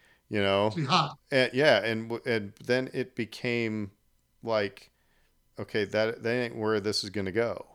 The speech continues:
Speaker 1: And when, when, then when she was training with the Darksaber, he was being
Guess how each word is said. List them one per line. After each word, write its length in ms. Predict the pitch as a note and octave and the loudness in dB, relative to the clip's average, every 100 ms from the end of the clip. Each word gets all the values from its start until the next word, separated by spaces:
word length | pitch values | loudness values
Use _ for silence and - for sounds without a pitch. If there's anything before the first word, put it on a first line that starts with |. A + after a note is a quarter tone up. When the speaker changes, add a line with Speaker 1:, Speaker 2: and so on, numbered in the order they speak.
| _ _ _ _ _ _ | _ _ _ _ _ _
Speaker 1:
And 260 | - A#2 A2+ | 0 0 0
when, 280 | C3 A#2+ A#2 | -2 0 0
when, 300 | A#2+ B2 A#2 | -2 -2 0
then 180 | A2+ A#2 | 0 0
when 100 | A2+ | 0
she 120 | - | 0
was 120 | B2 | -2
training 260 | - C3+ B2 | -2 -2 -2
with 100 | G#2 | -2
the 80 | G2+ | -2
Darksaber, 720 | - A#2 B2 - G2 F2+ F#2 | 0 -2 -2 -2 -2 -2 -4
he 160 | G#2+ A#2+ | -4 -2
was 200 | G#2+ F2+ | -2 -6
being 600 | - A2+ A#2+ G2+ F#2 | -8 -4 -2 -4 -6